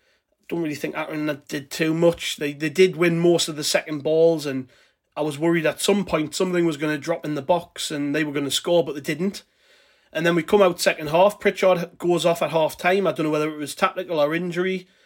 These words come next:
Um, I know he was playing with an injury midweek, so it could have been that. O'Brien comes on, to his credit, played quite well. Takes a pot shot from distance. It loops off their defender over the goalkeeper and into the back of the net.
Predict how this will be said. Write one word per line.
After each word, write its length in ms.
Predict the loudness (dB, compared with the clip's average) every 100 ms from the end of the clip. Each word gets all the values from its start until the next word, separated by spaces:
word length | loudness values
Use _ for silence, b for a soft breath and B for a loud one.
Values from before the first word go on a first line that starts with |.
| b
Um, 280 | -4 -2 0
I 20 |
know 100 | 2 2
he 80 |
was 200 | 0 -4
playing 240 | -4 -6 -4
with 100 | -4
an 100 | -4
injury 400 | -6 -4 -6 -6
midweek, 500 | -6 -6 -6 -10 -8
so 120 | -8
it 120 | -8 -4
could 180 | -2 -2
have 120 | -2
been 220 | -4 -2
that. 300 | -2 -4 -12 b b b
O'Brien 480 | -4 4 4 4 2
comes 320 | -2 -2 0
on, 320 | 2 4 2 b b b
to 120 | -6 -6
his 120 | -2
credit, 340 | 2 2 0
played 220 | -4 -4 -2
quite 220 | -2 0
well. 360 | 4 4 2 -6 b b b _ _ _ _
Takes 260 | 0 0 0
a 60 | 0
pot 260 | 0 2
shot 300 | 2 2 2
from 180 | -2 0
distance. 480 | 2 2 0 -2 -2
It 120 | -4
loops 280 | -4 -4 -2
off 160 | -2
their 160 | -2 -2
defender 480 | -4 -2 0 2 2
over 160 | -2 -4
the 100 | 2
goalkeeper 460 | 4 4 0 0
and 280 | 2 2 -2
into 120 | -6
the 60 | -6
back 160 | -8 -6
of 40 |
the 60 | 0
net. 320 | 0 0